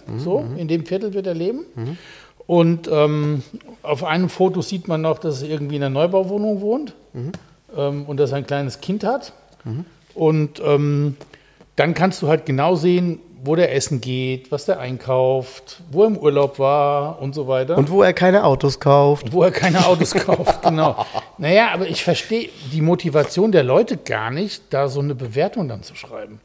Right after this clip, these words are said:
Speaker 1: Ja, man darf echt eins nicht vergessen. Äh,
Speaker 2: Mich
Speaker 1: diese,
Speaker 2: ärgert das.
Speaker 1: diese
Speaker 2: Und ich hab
Speaker 1: Google-Bewertungen
Speaker 2: dann
Speaker 1: haben ja eine gewisse Relevanz leider.
Speaker 2: Ja, ich hab aber den Spieß umgedreht
Speaker 1: Ja.
Speaker 2: und hab dann, du kannst ja seine Bewertung teilen
Speaker 1: Mhm.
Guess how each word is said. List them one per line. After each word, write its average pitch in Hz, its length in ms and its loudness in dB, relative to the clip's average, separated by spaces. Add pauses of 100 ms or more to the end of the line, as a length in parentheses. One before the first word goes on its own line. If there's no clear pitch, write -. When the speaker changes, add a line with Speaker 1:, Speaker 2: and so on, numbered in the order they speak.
(240)
Speaker 1:
Ja, 98 120 -2
man 101 140 0
darf 110 220 4
echt - 240 -2
eins 101 180 -4
nicht 101 140 -6
vergessen. 90 520 -6
Äh, 90 260 -6
Speaker 2:
Mich 78 120 -4
Speaker 1:
diese, 92 120 -2
Speaker 2:
ärgert 92 280 0
das. 95 80 -4
Speaker 1:
diese 95 120 -4
Speaker 2:
Und - 100 2
ich 113 60 0
hab - 20 0
Speaker 1:
Google-Bewertungen 113 460 2
Speaker 2:
dann - 80 4
Speaker 1:
haben 113 100 2
ja 110 60 4
eine 107 120 2
gewisse 107 380 -2
Relevanz 101 480 -2
leider. 85 420 -6
Speaker 2:
Ja, 139 240 0
ich 151 140 -4
hab 185 100 0
aber 156 160 4
den 139 160 -2
Spieß - 340 -6
umgedreht 175 640 -6 (320)
Speaker 1:
Ja. 104 280 -8 (260)
Speaker 2:
und 131 180 0
hab 143 200 -4
dann, 160 320 0 (340)
du - 80 -8
kannst 156 320 -2
ja 139 220 4
seine 139 320 -2
Bewertung 127 460 -2 (100)
teilen 135 500 -4 (260)
Speaker 1:
Mhm. 104 300 -10